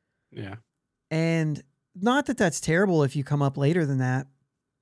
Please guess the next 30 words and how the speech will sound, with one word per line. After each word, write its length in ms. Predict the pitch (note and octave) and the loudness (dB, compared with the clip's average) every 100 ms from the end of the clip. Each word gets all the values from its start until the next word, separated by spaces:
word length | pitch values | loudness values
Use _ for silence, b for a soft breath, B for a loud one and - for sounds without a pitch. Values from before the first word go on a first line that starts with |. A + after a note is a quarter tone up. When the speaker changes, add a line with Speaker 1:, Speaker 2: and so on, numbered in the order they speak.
| _ _ _ - | _ _ _ -6
Speaker 2:
but 100 | F3 | -4
it's 80 | F#3+ | -2
just 200 | G#3+ G#3+ | -2 2
the 100 | F#3 | 2
idea 400 | D#3 D3 D3+ D3 | 2 2 0 2
that, 220 | C3+ - | 0 -2
like, 220 | C3+ B2 - _ _ _ _ _ _ _ | -2 -4 -8 _ _ _ _ _ _ _
those 360 | C#3 E3+ G#3+ - | 2 4 4 2
kind 240 | A#3 A#3 | 0 0
of 80 | A#3 | 2
guys 460 | A3 A3+ D3+ B2 - | 6 6 6 2 -4
that 100 | D#3+ | -4
come 200 | - D#3+ | -2 2
up 240 | F#3 F3+ _ _ _ _ _ _ | 2 2 _ _ _ _ _ _
twenty-five 640 | - E3 F#3 - F3+ F#3+ F3+ | -4 -2 0 4 6 6 4
or 80 | E3+ | 2
later, 440 | E3+ G3+ C3+ B2+ - _ _ _ _ _ _ _ _ _ | 4 4 2 -2 -10 _ _ _ _ _ _ _ _ _
they 200 | - G#3 | 4 4
don't 160 | B3 - | 4 2
sign 380 | - G#3+ B3 A#3 | 0 2 4 4
that 120 | G3+ | 2
extension 520 | E3 - D3+ C3+ C3+ | 0 0 0 0 0
unless 340 | C3 C#3+ C3+ | 2 2 0
it's 160 | C3 C#3+ | -2 -2
mega, 360 | C3+ B2+ - - _ _ _ _ _ | 0 0 -4 -14 _ _ _ _ _
unless 300 | C#3+ E3 F#3+ | -2 0 0
it's 160 | G#3 E3+ | -2 -6
a 40 | |
ten-year 580 | C#3 - D#3 D#3+ D#3 D#3 | -6 -2 0 2 2 0
deal. 420 | C3+ C3+ C3+ - | 2 2 0 -4